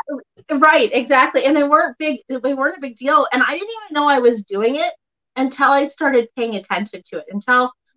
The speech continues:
I realized that I needed to start listening for those things. And that kind of, you know, that kind of came out of,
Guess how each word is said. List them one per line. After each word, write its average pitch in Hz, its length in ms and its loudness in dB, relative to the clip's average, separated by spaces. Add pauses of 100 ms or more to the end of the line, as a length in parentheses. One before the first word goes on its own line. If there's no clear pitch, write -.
(160)
I 240 100 4
realized 262 640 4
that 233 100 0
I 220 100 -2
needed 214 300 -4
to 208 80 -4
start - 380 -4
listening 247 440 -2
for 269 100 -2
those 269 300 0
things. 285 360 2
And 262 120 4
that 247 280 4
kind 240 200 2
of, 208 240 0
you 247 80 -4
know, 233 120 2
that 269 160 0
kind 233 120 -2
of 226 80 -4 (100)
came 202 240 0
out 190 240 0
of, 185 180 -4